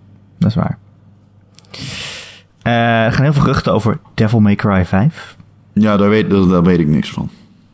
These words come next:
Speaker 1: Nee, maar ja, het, ze gaan al die oude delen weer opnieuw uitbrengen. En, eh, ja, de geruchten zijn er. Ik geloof dat de regisseur al wat dingen heeft gezegd.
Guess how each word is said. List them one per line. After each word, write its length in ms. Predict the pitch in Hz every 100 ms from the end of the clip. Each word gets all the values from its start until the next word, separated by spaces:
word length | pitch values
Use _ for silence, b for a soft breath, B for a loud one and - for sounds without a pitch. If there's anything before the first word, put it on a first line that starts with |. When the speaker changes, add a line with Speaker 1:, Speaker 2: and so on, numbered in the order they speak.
| _ _ -
Speaker 1:
Nee, 420 | 123 120 110 98
maar 120 | 104
ja, 140 | 101 92
het, 320 | 87 95 - -
ze 200 | - -
gaan 460 | - 107 98 98 -
al 180 | 92
die 220 | 98 101 -
oude 280 | 101 98
delen 340 | 95 98 95 95
weer 140 | 98
opnieuw 280 | 87 - 107
uitbrengen. 680 | 92 90 98 95 190 185 92
En, 240 | - 180 170
eh, 260 | 156 151 - B B B B
ja, 160 | - 95
de 80 | -
geruchten 400 | 101 98 92 98
zijn 400 | 95 92 95 95
er. 100 | 95
Ik 60 | 92
geloof 160 | -
dat 100 | -
de 60 | -
regisseur 440 | 92 113 - 104
al 80 | -
wat 160 | - -
dingen 200 | 95 -
heeft 160 | 101 -
gezegd. 680 | 98 - 95 - 73 -